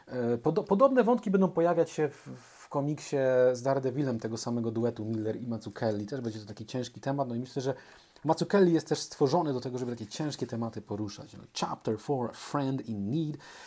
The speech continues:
is a friend indeed. <laughs> Tak jakby chciał powiedzieć nasz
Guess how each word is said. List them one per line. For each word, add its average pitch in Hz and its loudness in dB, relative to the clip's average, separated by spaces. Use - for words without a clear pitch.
is 220 6
a 202 8
friend 214 4
indeed. 196 6
<laughs> - -8
Tak 180 8
jakby 180 2
chciał 185 6
powiedzieć 170 2
nasz 165 2